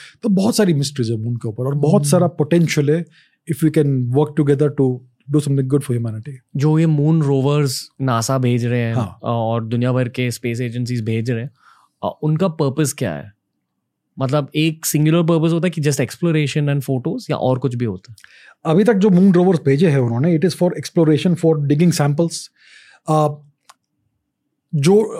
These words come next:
Speaker 1: Apollo programs जो हुए थे, त-, अ, a few space launches with human beings, उसमें उन्होंने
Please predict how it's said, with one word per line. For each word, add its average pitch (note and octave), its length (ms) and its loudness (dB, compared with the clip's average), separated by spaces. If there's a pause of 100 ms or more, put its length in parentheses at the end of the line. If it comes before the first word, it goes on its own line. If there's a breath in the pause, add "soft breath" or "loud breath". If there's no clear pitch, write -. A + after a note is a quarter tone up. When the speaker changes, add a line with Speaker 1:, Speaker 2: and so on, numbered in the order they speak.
(160)
Speaker 1:
Apollo A3 400 4
programs F3 480 4
जो C#3+ 180 2
हुए C#3 240 4
थे, C3 180 0
त-, B2+ 120 -4
अ, C#3+ 520 -4
a B2 300 -8
few F3+ 180 0
space E3 380 2
launches D#3 300 2
with C#3 120 -4
human D3 220 4
beings, D#3 240 2 (640 loud breath)
उसमें G#3 280 2
उन्होंने G#3 540 4